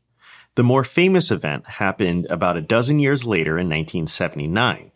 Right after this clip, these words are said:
when Reagan was no longer governor of California, but gearing up for a run for the presidency. He visited the North American Aerospace Defense Command in the Cheyenne Mountains in Colorado.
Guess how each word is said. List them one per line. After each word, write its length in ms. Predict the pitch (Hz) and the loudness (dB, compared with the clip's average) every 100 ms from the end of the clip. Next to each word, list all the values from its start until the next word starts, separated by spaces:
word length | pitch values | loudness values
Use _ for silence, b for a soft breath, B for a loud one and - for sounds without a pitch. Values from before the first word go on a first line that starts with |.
| B B - | B B -4
when 220 | 104 104 | -2 2
Reagan 440 | 120 131 131 127 | 2 2 0 0
was 220 | 101 90 | 0 0
no 160 | 101 92 | -2 -2
longer 320 | 95 101 90 | 0 -2 -2
governor 400 | 80 104 90 87 | -2 -2 -2 -2
of 120 | 78 | -4
California, 760 | - 73 - - 127 117 76 69 | -4 -6 -6 -4 -2 0 -2 -6
but 320 | 78 92 - | -4 -4 -4
gearing 340 | 98 98 92 87 | -2 -2 -2 -4
up 160 | 80 | -6
for 140 | - 92 | -4 -4
a 60 | |
run 280 | 80 76 73 | -2 -4 -6
for 140 | - | -8
the 60 | 80 | -8
presidency. 840 | - 135 107 85 71 - - 110 _ B B B | -2 -2 -2 -4 -6 -8 -10 -14 _ B B B
He 200 | B 131 | B 0
visited 580 | 147 135 117 113 110 113 | 2 2 2 2 0 -2
the 100 | 98 | -2
North 320 | 87 98 113 | -2 -2 -2
American 540 | 120 95 87 90 - 90 | -2 0 0 -2 -4 -4
Aerospace 640 | 85 85 92 - 76 76 | -2 -2 -2 -2 -4 -6
Defense 400 | - - 135 131 | -8 -4 -2 -2
Command 480 | - 82 67 64 - | -4 -6 -6 -8 -8
in 240 | 95 92 90 | -4 -4 -2
the 60 | |
Cheyenne 480 | 87 - 90 80 78 | -2 -2 -2 -2 -2
Mountains 520 | 90 110 80 80 80 | -2 -2 -4 -6 -6
in 180 | 69 73 | -6 -8
Colorado. 800 | - 82 78 101 113 - 50 | -6 -4 0 2 2 -2 -12